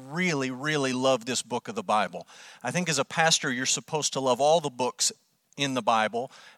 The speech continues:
and I do, and I affirm that, but this is one that I particularly love.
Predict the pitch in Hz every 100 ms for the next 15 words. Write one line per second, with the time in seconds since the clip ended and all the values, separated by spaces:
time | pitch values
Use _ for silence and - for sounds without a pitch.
0 | - 123 123 120 156 160 131 135 117 120
1 | - 175 160 147 117 113 - - - -
2 | 143 - 180 196 156 160 156 156 143 135
3 | 131 147 - - 165 170 147 139 131 127
4 | 120 123 113 95 87